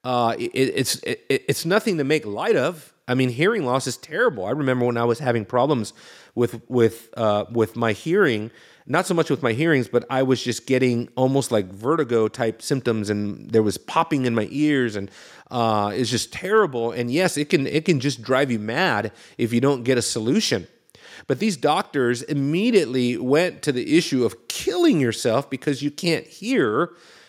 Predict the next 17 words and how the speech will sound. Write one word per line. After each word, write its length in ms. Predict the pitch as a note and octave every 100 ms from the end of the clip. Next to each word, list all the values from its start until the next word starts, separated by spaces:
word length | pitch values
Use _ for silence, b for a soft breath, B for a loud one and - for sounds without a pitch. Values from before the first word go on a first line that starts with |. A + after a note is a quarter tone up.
| -
and 100 | C#3+
the 60 |
fact 300 | C#3+ F#3 F#3
that 160 | D3 -
Canadians 960 | C3 C#3 F#3 A#3 D#3 A#2+ D#3+ G#3+ - b b -
are 100 | C3+
reporting 800 | C#3+ - F#3+ G#3 F3 D3+ D#3+ C#3+
that 180 | D3+
that 240 | D3+ F#3 G#3+
is 180 | G3 -
just 300 | G#3 G3 F#3+
a, 40 | D#3+ -
that's 160 | F3+ F#3+
a 60 |
common 340 | - - A3 A#3
occurrence, 400 | - G3 C#4 -
apparently, 560 | - B2+ G2 G#2 G#2+